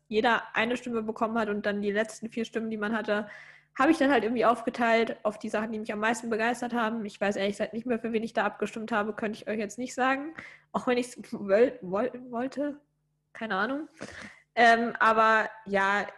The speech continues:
ich fand's auch ein nettes Gimmick, so dass es halt einen Gewinner gab. So, ja gut, mir ist es halt relativ egal, wer wie oft gewonnen hat. So, es war ja relativ klar, dass wahrscheinlich Rurik relativ oft gewinnt. Also das hat mich jetzt auch nicht sonderlich überrascht, ehrlich gesagt.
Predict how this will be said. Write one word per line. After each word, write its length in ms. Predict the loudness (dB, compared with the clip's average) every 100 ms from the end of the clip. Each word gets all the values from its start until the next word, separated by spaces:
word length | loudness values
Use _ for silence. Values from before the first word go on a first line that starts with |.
| _
ich 160 | -10 -4
fand's 220 | -2 -2
auch 280 | 0 0 0
ein 280 | -8 -10 -14 _
nettes 360 | -4 -2 -4 -2
Gimmick, 340 | -2 -2 -6
so 140 | -4
dass 180 | 0 0
es 120 | 0
halt 200 | -2 -2
einen 200 | -2 -2
Gewinner 380 | -2 -4 -2 -2
gab. 260 | 0 -2 -4
So, 240 | -8 -6
ja 220 | -2 -2 -2
gut, 360 | -4 -6 -8 -8
mir 140 | -6
ist 120 | -4
es 200 | -8 -4
halt 240 | -2 0 4
relativ 360 | 6 6 4
egal, 340 | 2 4 4 4
wer 140 | 2
wie 100 | 2
oft 200 | -2 0
gewonnen 300 | -2 -2 -2
hat. 160 | -4 -2
So, 260 | 0 0 -4 -14 -14
es 100 | 2
war 120 | 6
ja 140 | 6 6
relativ 440 | 4 4 2 -2
klar, 180 | -2 0
dass 160 | 0
wahrscheinlich 380 | 0 -2 -2 -2
Rurik 300 | -2 -2 0
relativ 360 | 0 0 0 -4
oft 220 | -6 -6
gewinnt. 380 | -6 -6 -6 -4
Also 420 | -2 0 -2 -4 -8 -20 -20 -20 _ _ _ _
das 200 | -4 -2
hat 100 | -4
mich 180 | -2 0
jetzt 180 | 2 2
auch 160 | 0
nicht 140 | 0 0
sonderlich 400 | 2 2 2 0
überrascht, 540 | 0 0 0 -4 -4
ehrlich 260 | -2 -2 -2
gesagt. 440 | -4 -2 -2 -4